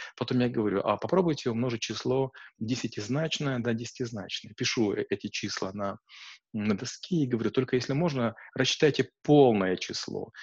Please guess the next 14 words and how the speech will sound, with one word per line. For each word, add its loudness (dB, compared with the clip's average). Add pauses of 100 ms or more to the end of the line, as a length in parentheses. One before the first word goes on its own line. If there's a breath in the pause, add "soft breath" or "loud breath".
(120 loud breath)
И 0
большинство 0
людей 0
говорит: 0
«А, 2
мы 4
знаем, 2
щас -4
мы 2
положим 8 (220 loud breath)
телефон 4 (220 loud breath)
в -4
горизонтальный 6
вид, -2